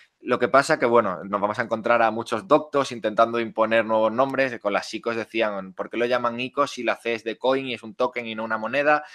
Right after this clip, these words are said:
¿Por qué lo llamamos security token offering y no se-, eh, y, y se le han intentado poner, pues, eh, digital security offering?". Y, y, y hay mucha guerra de nombres y creo que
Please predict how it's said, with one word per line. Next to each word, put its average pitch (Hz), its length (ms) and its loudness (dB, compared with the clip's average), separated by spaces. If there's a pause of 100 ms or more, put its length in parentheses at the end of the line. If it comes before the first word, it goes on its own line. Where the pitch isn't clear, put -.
(140)
¿Por 110 180 -4
qué 120 80 -2
lo 120 80 4
llamamos 117 380 6
security 113 400 -6
token 117 400 0
offering 117 400 -2
y 110 80 -8
no 110 220 -2
se-, 107 180 -12
eh, 101 420 -6
y, 120 240 -10
y 123 40 -10
se 123 100 -4
le 120 60 4
han 117 80 2
intentado 113 240 2
poner, 120 260 4 (320)
pues, - 260 -6
eh, 104 220 -2
digital 123 420 0
security 117 760 -8
offering?". 147 380 0
Y, 120 220 -12
y, 131 160 -4
y 127 100 2
hay 135 300 4
mucha 131 560 -2
guerra 139 320 8
de 135 100 6
nombres 143 380 0 (180)
y 131 140 -4
creo 143 180 6
que 180 180 2